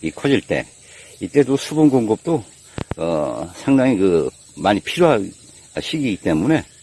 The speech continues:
예, 물 공급을, 어, 필히 해주시고요. 특히 물 공급해 주실 때, 어, 이 나무 위에다가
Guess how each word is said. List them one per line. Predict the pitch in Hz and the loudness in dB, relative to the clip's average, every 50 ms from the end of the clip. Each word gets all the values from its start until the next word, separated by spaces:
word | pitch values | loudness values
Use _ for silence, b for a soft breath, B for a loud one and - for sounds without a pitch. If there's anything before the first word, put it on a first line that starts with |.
| B B B B B B B B B | B B B B B B B B B
예, | 82 85 85 | -2 -2 0
물 | 78 87 110 113 | 2 2 2 2
공급을, | 104 113 107 92 95 90 98 107 104 85 78 80 104 156 165 | 4 2 2 2 2 2 2 4 4 4 2 2 2 0 0
어, | 110 73 76 73 69 71 - | 0 2 2 2 2 0 -2
필히 | - - 113 110 | -2 -4 -2 0
해주시고요. | 120 143 101 82 - 92 98 143 151 120 - B B B B B B B B | 0 0 0 -2 -4 -4 -2 -2 -2 -2 -4 B B B B B B B B
특히 | - 147 165 180 | -4 0 0 2
물 | 135 147 170 156 | 4 4 4 4
공급해 | 143 139 127 127 135 113 - - 117 | 4 4 6 4 4 2 0 -2 -2
주실 | 101 - - - - | -2 -4 -8 -8 -4
때, | - 175 151 95 78 - - - - - - - - - - - - | -2 -2 -2 -2 -4 -10 -20 -18 -16 -16 -16 -16 -18 -20 -20 -12 -6
어, | - 87 82 80 78 73 - B B B B B B B | -2 0 0 0 0 -2 -6 B B B B B B B
이 | B 117 | B 0
나무 | 107 101 107 120 139 127 117 | 2 2 4 4 2 4 4
위에다가 | 120 113 107 107 101 85 85 78 73 76 95 117 117 - 82 76 - - | 4 4 4 4 2 2 2 0 0 0 0 -2 -4 -6 -10 -12 -12 -14